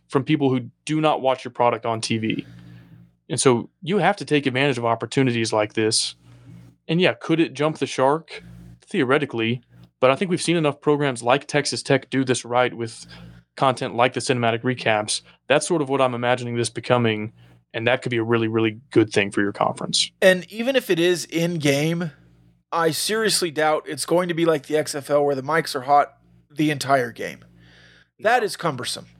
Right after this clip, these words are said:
Speaker 2: But that is just not what I pictured when I heard this. Now, if that's what people are picturing, I, I guess that's, that's a, a little bit of a trepidation, but I just don't think that's what this is. I think it's more of what you're saying, where you have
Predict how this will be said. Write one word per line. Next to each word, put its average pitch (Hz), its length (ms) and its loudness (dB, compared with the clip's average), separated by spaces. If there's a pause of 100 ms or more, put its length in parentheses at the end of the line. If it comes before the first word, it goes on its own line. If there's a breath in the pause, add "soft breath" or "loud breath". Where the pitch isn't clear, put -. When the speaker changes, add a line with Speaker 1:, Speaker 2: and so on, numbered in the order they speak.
(720 soft breath)
Speaker 2:
But 147 100 -6
that 247 160 6
is 311 120 -4
just 185 220 -2
not 170 340 0 (520)
what 165 200 -2
I 165 180 0
pictured 147 560 -2
when 143 140 -2
I 139 140 0
heard 123 280 -4
this. - 280 -10
Now, 143 380 -2 (100)
if 160 160 -6
that's 214 200 2
what 269 100 -8
people 254 240 0
are 156 80 2
picturing, 135 680 -2 (2000 soft breath)
I, - 120 4 (140)
I 208 140 4
guess 208 760 -2
that's, 180 460 0
that's 185 320 0
a, 170 480 0 (600)
a 170 40 2
little 185 240 0
bit 185 140 0
of 175 80 -4
a 185 40 -2
trepidation, 180 640 0
but 156 100 0
I 180 100 8
just 220 200 -6
don't 180 220 2
think 165 200 -4
that's 151 220 4
what 151 160 2
this 127 240 -4
is. 175 260 0
I 120 100 -2
think 170 220 -2
it's 156 120 -4
more 156 160 0
of 139 80 -4
what 139 220 0
you're 190 140 0
saying, 131 380 -6
where 151 120 -2
you 147 120 2
have 147 460 0